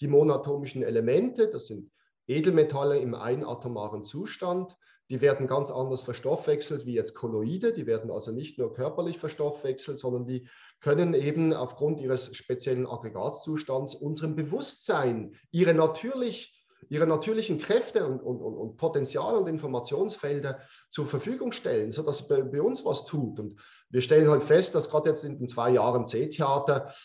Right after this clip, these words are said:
eine ganz spezielle Mischung immer wieder bei, in Resonanz ist bei den Menschen, ganz massiv. Und das nennt sich halt Tree of Life. Ich kann es gerne hier mal zeigen.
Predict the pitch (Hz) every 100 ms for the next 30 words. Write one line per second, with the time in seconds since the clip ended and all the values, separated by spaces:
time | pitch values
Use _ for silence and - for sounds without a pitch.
0 | - 127 131 131 151 - 135 - 143 143
1 | 151 294 - 254 147 - 165 180 151 170
2 | 156 127 110 - - 131 - 143 131 135
3 | 151 160 285 254 - 143 131 123 113 98
4 | - 120 139 254 233 180 - 247 247 131
5 | 127 135 147 - - 127 127 - 156 170
6 | - 165 269 - 127 - 135 131 - 139
7 | 147 143 131 123 - 170 247 175 123